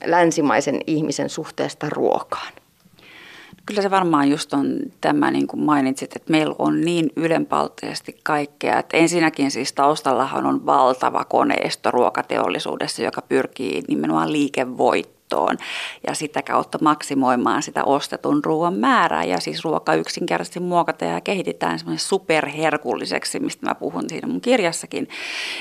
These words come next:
Speaker 2: että mikä on se tavallaan se makujen alkemia, joka saa meidät koukkuun niihin tiettyihin ruoka-aineisiin tai ruokiin,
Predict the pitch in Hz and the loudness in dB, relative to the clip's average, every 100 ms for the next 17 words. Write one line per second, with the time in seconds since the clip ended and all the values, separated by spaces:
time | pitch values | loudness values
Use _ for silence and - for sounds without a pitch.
0 | - - 156 160 156 147 143 - 143 131 | -10 0 2 4 4 6 6 4 0 2
1 | 123 139 143 143 151 156 139 131 - 147 | 4 4 2 4 4 4 4 4 4 4
2 | 147 151 139 135 131 135 131 - - - | 4 4 2 4 2 2 -2 -2 -12 -14
3 | - - 254 220 247 240 - 320 190 - | -8 -2 0 0 0 -2 6 6 6 4
4 | - 127 143 165 - - - 165 151 151 | 6 6 6 2 -8 -14 -2 2 4 4
5 | - - 104 143 143 135 135 117 110 - | 0 0 -2 0 2 2 2 0 -2 -2
6 | - 165 151 147 139 139 - - 120 85 | -2 -2 -4 -4 0 0 0 0 0 0
7 | 165 | -2